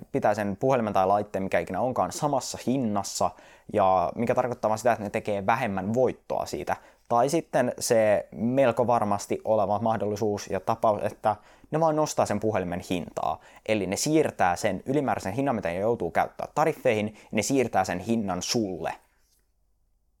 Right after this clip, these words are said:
Eli periaatteessa, jos kaikki valmistajat nyt jatkaisi vielä Kiinassa laitteiden tekemistä ja sitten nämä tariffit tulisi voimaan, se tarkoittaisi, että puhelinten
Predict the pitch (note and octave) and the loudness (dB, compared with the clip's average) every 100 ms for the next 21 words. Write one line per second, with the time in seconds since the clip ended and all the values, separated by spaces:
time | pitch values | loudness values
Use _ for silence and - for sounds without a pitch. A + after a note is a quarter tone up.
0 | _ _ _ _ _ _ _ - A#2+ G#2+ | _ _ _ _ _ _ _ -2 0 0
1 | C#3 C#3+ B2+ B2 - A2 G#2 A#2 G#2+ - | 2 2 0 -2 -2 -2 0 -2 -2 -2
2 | C3+ - - G#2 - _ - B2 G#2 G#2 | -2 -2 -6 -8 -8 _ 0 2 2 0
3 | F#2+ G2 B2 A#2+ - F#2+ - - - C#3 | 0 0 0 0 0 -2 -2 -8 -4 -2
4 | A#2+ - A2+ G2 - - A#2 G#2+ A2 G#2 | -2 -2 0 0 -4 -2 0 2 0 0
5 | G#2 G2 G2 - G2+ E2+ G#2 G2+ - F#2+ | -2 -2 -4 2 2 2 -2 -4 -4 -4
6 | F2+ - F#2+ F2 C3+ C3 G#2 - - - | -4 -2 -2 0 0 0 -4 -6 -10 0
7 | C#3+ D3 B2+ A#2 A2 - - - B2+ A2 | 2 2 0 -4 -8 -18 -10 -2 -2 -2
8 | - G#2+ G2+ - - G#2 - D3+ D3+ C#3+ | 0 0 0 -2 0 0 2 0 0 0
9 | B2 A#2+ A#2 | -2 -2 -2